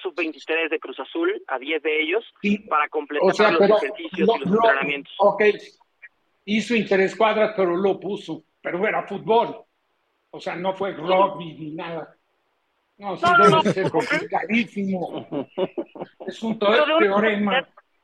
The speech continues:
Speaker 1: se espera que pueda ser elegible para octubre. Entonces, de una u otra manera es como decirle, "Ven, conoce a la selección y en octubre ya vas a jugar".
Speaker 2: ¿Ya le dieron su número y todo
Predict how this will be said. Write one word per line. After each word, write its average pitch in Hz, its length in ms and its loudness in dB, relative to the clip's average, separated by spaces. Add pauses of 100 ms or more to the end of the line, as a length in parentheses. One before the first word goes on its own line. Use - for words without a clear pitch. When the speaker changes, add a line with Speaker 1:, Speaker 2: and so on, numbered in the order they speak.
(540)
Speaker 1:
se 220 100 0
espera - 480 -8
que 175 180 -4
pueda 196 260 2 (480)
ser 190 160 -2
elegible 175 600 -2
para 139 220 2
octubre. 156 520 -2 (240)
Entonces, 165 580 -4 (420)
de 190 140 -4
una 262 200 2
u 240 80 4
otra 240 200 0
manera 208 340 2
es 196 100 -4
como 185 180 -2
decirle, 190 380 -4 (280)
"Ven, 262 400 -2 (240)
conoce 170 460 -2
a 208 40 0
la 202 100 0
selección 233 540 -2 (320)
y 151 140 -6
en 147 80 0
octubre 160 400 -4
ya 139 120 0
vas 135 140 0
a 127 60 -12
jugar". 240 240 2 (1040)
Speaker 2:
¿Ya 214 160 -2
le 214 120 -2
dieron 196 320 -2
su 180 240 -10
número 208 520 0
y 175 100 -8
todo 208 280 2